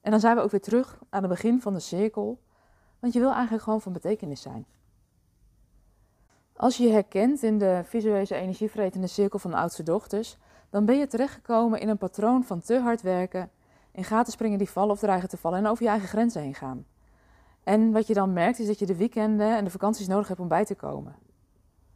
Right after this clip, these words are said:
Maar als je heel eerlijk bent naar jezelf, voelt dat als leven? Ik denk dat als je heel eerlijk bent naar jezelf, dat dit geen leven is, maar overleven. En dat je dus in de overleefstand terecht bent gekomen.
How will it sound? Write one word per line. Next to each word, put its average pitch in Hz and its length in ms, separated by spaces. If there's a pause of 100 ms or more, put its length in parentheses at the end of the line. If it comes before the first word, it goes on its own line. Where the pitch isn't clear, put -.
(360)
Maar 208 100
als 220 80
je 220 60
heel 226 420
eerlijk 254 320
bent 220 200
naar 190 120
jezelf, 190 640 (320)
voelt 254 260
dat 208 200
als 175 180
leven? 233 480 (2000)
Ik - 120
denk 214 140
dat 240 100
als 220 100
je 208 60
heel 226 240
eerlijk 233 260
bent 220 160
naar 202 120
jezelf, 196 340
dat 196 120
dit 202 120
geen 185 200
leven 180 320
is, 165 100
maar 165 180
overleven. 139 600 (160)
En 175 120
dat 233 120
je 240 60
dus 220 140
in 202 60
de 202 100
overleefstand 180 600
terecht 165 240
bent 143 140
gekomen. - 380